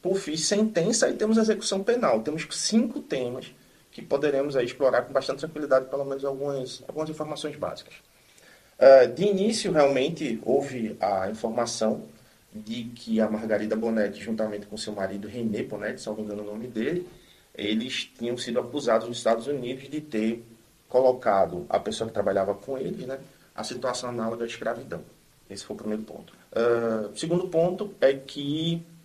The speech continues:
temos a informação de que ela sai dos Estados Unidos e volta pro Brasil. Tem um detalhe, ela não era cidadã americana. E aí, diante disso, ela sai dos Estados Unidos. E aí a pergunta é:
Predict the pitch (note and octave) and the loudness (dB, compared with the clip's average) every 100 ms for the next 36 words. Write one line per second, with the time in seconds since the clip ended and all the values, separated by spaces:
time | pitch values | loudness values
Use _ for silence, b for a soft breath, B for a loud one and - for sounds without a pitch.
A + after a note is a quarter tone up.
0 | _ _ _ _ _ C#3 C#3 C#3 C3+ C3 | _ _ _ _ _ 0 0 0 0 2
1 | C#3 C#3+ C#3 C#3+ D3+ D#3+ F#3 F3+ - C3+ | 2 2 0 -4 -6 -8 -8 -6 0 2
2 | C#3 C3+ - - D3 D#3+ D#3 B2+ B2+ A#2+ | 4 2 -2 2 4 6 4 -2 0 2
3 | A#2 A2 G#2+ A2 A2 A2 A#2+ A#2+ C#3+ A#2+ | 2 0 -2 -2 -2 -2 -2 0 0 0
4 | F2 F2 A#2+ C3 E3 C3 F#2+ F2 - b | -6 -6 -4 0 0 0 -2 -4 -10 b
5 | b b G2+ A2+ C3 B2 B2+ C3 B2+ A2+ | b b -2 0 2 0 0 -2 0 -2
6 | A#2+ - F2 D#2 D2 - _ _ _ b | -4 -6 -8 -8 -14 -20 _ _ _ b
7 | b b b B2+ C#3 F3 F#3+ - D3 D#3+ | b b b 6 6 4 -4 -2 -2 -2
8 | C3 D#3 D#3+ A#2 G#2+ - C3 D#3 D#3+ D#3 | -6 -6 0 2 0 2 2 2 0 0
9 | C3+ C#3 D#3+ F#2+ E2+ - - _ D3 E3+ | 0 0 -4 -6 -10 -16 -20 _ -2 0
10 | E3+ D#3+ F3 F#3+ A2+ | 2 0 0 0 0